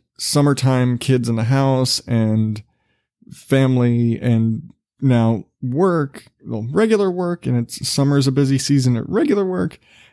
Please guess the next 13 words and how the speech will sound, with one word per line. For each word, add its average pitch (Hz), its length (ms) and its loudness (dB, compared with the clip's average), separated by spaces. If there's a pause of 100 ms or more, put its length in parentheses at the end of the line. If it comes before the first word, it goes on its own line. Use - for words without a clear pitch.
and 135 220 2
then 127 260 2
home 156 440 0
time, 139 640 0 (560)
you 131 160 -4
know, 123 440 -4 (100)
podcasting 147 800 0
work, 123 540 -2
and 117 500 0 (880)
it's, - 460 -4 (260)
it's 143 140 0
a 139 60 4
lot, 123 460 0